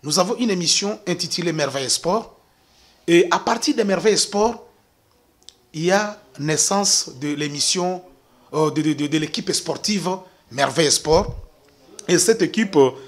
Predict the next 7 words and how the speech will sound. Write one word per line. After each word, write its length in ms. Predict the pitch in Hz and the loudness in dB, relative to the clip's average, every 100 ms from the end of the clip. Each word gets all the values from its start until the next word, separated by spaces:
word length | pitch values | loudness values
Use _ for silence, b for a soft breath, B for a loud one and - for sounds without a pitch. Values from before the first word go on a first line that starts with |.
| B B | B B
regorge 760 | 147 151 170 233 247 - - - _ - | -2 4 6 6 6 4 0 -12 _ -18
non 260 | 110 156 247 | -2 4 4
pas 160 | 240 202 | 4 0
seulement 380 | 156 143 139 131 | 0 -2 -6 -4
les 220 | 151 135 | -4 0
animateurs, 560 | 170 165 170 190 208 - | 0 0 -4 -2 -2 -2
techniciens, 580 | 160 151 139 - 180 | -8 -8 -8 -4 -4